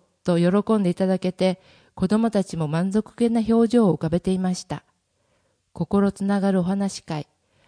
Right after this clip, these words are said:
温かい気持ちになった時間でした。素敵なお話ありがとう。播磨西幼稚園。今日は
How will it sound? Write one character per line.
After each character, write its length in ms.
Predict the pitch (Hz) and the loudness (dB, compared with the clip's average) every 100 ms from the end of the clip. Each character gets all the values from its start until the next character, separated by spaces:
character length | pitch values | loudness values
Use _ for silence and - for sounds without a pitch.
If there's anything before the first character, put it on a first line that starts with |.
| _ | _
温 380 | - - 214 226 | -8 -4 -4 -2
か 140 | 240 | -2
い 80 | 254 | -2
気 120 | - | -2
持 140 | 175 175 | -2 -2
ち 140 | - | -2
に 100 | 180 | -4
な 140 | 175 185 | -2 -4
っ 60 | - | -4
た 140 | 151 | -6
時 120 | 156 | -6
間 240 | - 175 180 | -6 -4 -4
で 120 | 170 | -6
し 100 | - | -6
た。 220 | - - _ _ _ _ _ _ _ _ _ _ _ _ _ _ _ _ _ _ _ _ _ - _ _ _ - | -14 -16 _ _ _ _ _ _ _ _ _ _ _ _ _ _ _ _ _ _ _ _ _ -20 _ _ _ -20
素 120 | - | -4
敵 280 | 233 233 247 | -4 -2 0
な 120 | 240 | 0
お 40 | |
話 540 | 233 226 220 - 214 - | 0 -2 -2 -2 -6 -4
あ 100 | 156 | -4
り 120 | 170 | -2
が 160 | 208 233 | 0 -2
と 400 | - 190 156 135 _ _ _ _ _ _ _ _ | 0 0 2 -4 _ _ _ _ _ _ _ _
う。 20 | |
播 200 | - 262 | -4 0
磨 120 | 208 151 | 2 2
西 300 | 151 - 196 | -2 -2 2
幼 120 | 208 | 2
稚 120 | 202 - | 2 -2
園。 260 | 196 156 - _ _ _ _ _ _ _ _ _ _ _ _ - | -4 -4 -6 _ _ _ _ _ _ _ _ _ _ _ _ 2
今 240 | 254 240 | 4 4
日 20 | |
は 200 | 180 151 | 2 -4